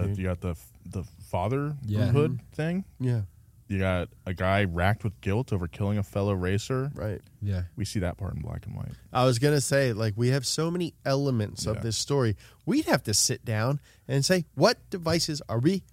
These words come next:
Speaker 2: gonna use
Speaker 3: Yeah.
Speaker 2: to introduce all these interesting
Speaker 3: You got your
Speaker 2: aspects?"
Speaker 3: natural tension with the xenophobia of the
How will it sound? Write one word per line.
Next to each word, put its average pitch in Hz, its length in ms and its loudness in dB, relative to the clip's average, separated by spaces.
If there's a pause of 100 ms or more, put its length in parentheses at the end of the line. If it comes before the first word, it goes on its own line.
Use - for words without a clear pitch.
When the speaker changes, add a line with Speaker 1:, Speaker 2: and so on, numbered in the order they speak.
Speaker 2:
gonna 156 240 2 (180)
use 120 420 2
Speaker 3:
Yeah. 120 280 6
Speaker 2:
to 87 60 -4 (220)
introduce 156 400 -2 (100)
all 123 220 2 (120)
these 107 200 -6
interesting 117 400 -4 (140)
Speaker 3:
You 151 80 2
got 165 280 6
your 190 100 6
Speaker 2:
aspects?" 170 60 6
Speaker 3:
natural 170 380 6
tension 160 480 2
with 160 120 0
the 123 80 2
xenophobia 117 920 2
of 98 140 -2
the 90 280 -2